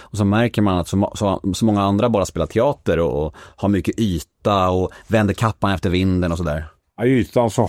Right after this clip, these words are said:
Speaker 2: hatar jag. För kungen till exempel gillar jag jättemycket och även drottningen. Och, eh, det, barnen har gjort jättebra, eh, val med sina äkta hälfter.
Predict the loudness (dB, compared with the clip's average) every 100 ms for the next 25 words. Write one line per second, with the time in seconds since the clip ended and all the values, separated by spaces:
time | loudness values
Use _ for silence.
0 | 0 0 0 2 2 2 0 -2 0 2
1 | 2 2 0 0 0 0 0 0 0 -2
2 | -2 -4 -4 -4 -4 0 0 0 0 -2
3 | -4 -4 -8 -8 _ _ _ _ _ _
4 | -6 -4 -4 0 0 2 0 0 2 2
5 | 2 2 2 2 0 -2 -2 -2 -2 -2
6 | -2 2 2 4 2 0 0 2 2 2
7 | 0 0 0 0 0 -2 -10 _ _ -4
8 | -4 -2 0 0 -2 -4 -8